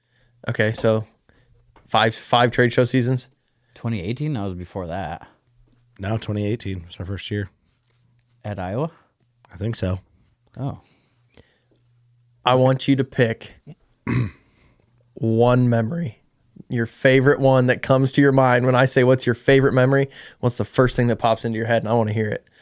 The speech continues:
Speaker 1: 'Cause I, this is my first trade show season, and it was a fucking blast. I mean, it was really fun. I only went to three of 'em, but it was, it was really fun and, like,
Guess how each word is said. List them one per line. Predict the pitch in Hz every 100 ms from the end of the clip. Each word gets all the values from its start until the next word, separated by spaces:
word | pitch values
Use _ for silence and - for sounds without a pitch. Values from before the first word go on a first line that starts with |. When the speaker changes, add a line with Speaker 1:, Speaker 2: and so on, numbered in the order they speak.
| - - _
Speaker 1:
'Cause | - 131
I, | 147 -
this | 147 165
is | 202
my | 147
first | 131 135 -
trade | 127 123
show | 120
season, | 110 117 113
and | 113 135
it | 156
was | 131 - _ -
a | 127 123
fucking | - 123 - 113
blast. | 107 107 104 - - _ - - -
I | 127
mean, | 123
it | 147
was | 139 110
really | 131 127
fun. | 117 131 117
I |
only | 127 135
went | 131 123
to |
three | 120 123 117
of |
'em, | 110 110 - _ - _ _ _
but | 127 120
it | 123
was, | 131 127 110 -
it | 135
was | 139 127 -
really | 117 117 131 131
fun | 131 135 131 135
and, | 127
like, | 113 110